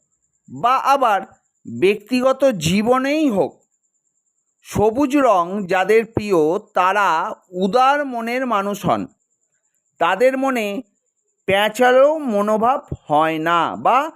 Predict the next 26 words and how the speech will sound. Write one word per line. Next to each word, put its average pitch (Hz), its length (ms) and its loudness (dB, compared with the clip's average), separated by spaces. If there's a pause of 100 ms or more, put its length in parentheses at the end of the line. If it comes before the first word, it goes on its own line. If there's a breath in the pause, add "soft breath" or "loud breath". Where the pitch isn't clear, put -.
(200 soft breath)
এই 175 240 2
ধরনের 233 500 0
কোনো 233 240 0
চিন্তাভাবনা 202 800 0
তাদের 202 380 2 (200)
আসে 165 260 0
না। 170 200 0 (1500)
সুখে 262 420 0
থাকুক 294 480 2
বা 247 180 2
দুঃখে 226 500 -2
থাকুক, 220 480 -2
সব 226 280 0 (140)
সময় 269 380 0
হাসি 202 360 0
খুশি, 233 380 -2 (480)
সবার 247 560 2
সঙ্গে 240 420 0 (120)
বন্ধুত্ব 208 540 0 (100)
সুলভ 220 440 0
আচরণ 185 520 0
করেন 120 300 -2 (600)
বা 226 200 2
মিশে 214 440 -2 (120)
থাকতে 190 400 -4 (120)
পছন্দ 202 400 -2